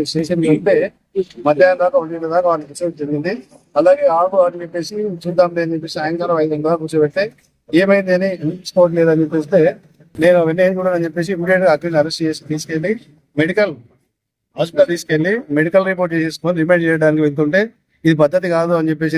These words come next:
న్యాయవాది వారిని అడిగితే నా దగ్గర యాంటిసిపేట్ బెయిల్ ఉంది, అది కూడా హైకోర్టు ఆర్డర్ ఉంది, దానిపైన తీసుకోవడం ఎందుకు లేదంటే దాన్ని దుసుగా ప్రవర్తించి అలాగే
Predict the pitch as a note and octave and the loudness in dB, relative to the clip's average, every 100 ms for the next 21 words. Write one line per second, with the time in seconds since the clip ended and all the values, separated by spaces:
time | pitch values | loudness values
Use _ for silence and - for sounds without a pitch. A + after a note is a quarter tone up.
0 | D3 C#3+ D#3 D#3 D3 C#3 C3+ C3+ D3+ G3+ | 2 4 4 4 4 2 0 -4 0 0
1 | A#3 _ _ _ - C#3+ D#3 F3+ E3 F3 | 0 _ _ _ 0 2 4 4 2 -2
2 | F#3+ F3+ D#3 E3 D#3+ F3+ D3+ F3+ F#3+ D#3 | -4 -2 -4 -2 -2 -2 0 2 2 2
3 | E3 G3 F#3+ F3 E3+ D#3+ D#3 A3 - _ | 0 0 4 2 0 -4 -4 -6 -10 _
4 | _ _ D3+ E3 E3+ F#3+ G3 F3+ - F#3+ | _ _ -4 0 2 2 0 -4 -2 0
5 | E3+ E3+ E3 E3 D#3 G3 E3+ E3 D#3 C3+ | 0 0 0 0 0 2 2 2 0 -2
6 | C3 _ _ _ _ _ _ _ _ _ | -6 _ _ _ _ _ _ _ _ _
7 | D3+ F3+ G#3 F#3 F3 F3 F3+ E3 F#3 G#3+ | 0 4 4 6 4 2 -2 -4 -2 -2
8 | A3+ C#3+ E3 F3+ | -2 0 2 2